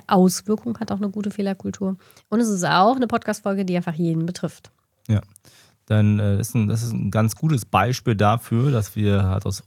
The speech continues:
Speaker 2: aus unserer Branche kommen, dass das Thema Arbeitssicherheit im Fokus haben, aber wo wissen, dass es ja nur eine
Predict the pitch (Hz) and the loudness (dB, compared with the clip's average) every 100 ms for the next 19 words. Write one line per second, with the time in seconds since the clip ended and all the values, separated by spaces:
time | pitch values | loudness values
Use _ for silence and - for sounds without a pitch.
0 | - 101 - 110 117 120 117 120 127 98 | -10 -8 -2 2 4 4 4 4 2 0
1 | 95 110 123 123 113 120 139 131 - 92 | 2 4 4 0 2 2 2 0 -2 -6
2 | - 101 98 95 92 104 107 98 90 - | -4 -4 -2 -2 -2 -4 -2 -2 -2 -2
3 | 107 127 123 - 117 131 147 - _ _ | -2 0 -2 0 0 0 -4 -8 _ _
4 | _ _ 104 98 98 90 107 - 135 135 | _ _ 0 2 2 2 0 4 2 2
5 | 110 104 98 104 98 - 104 110 120 120 | 0 -2 0 2 4 2 2 4 4 4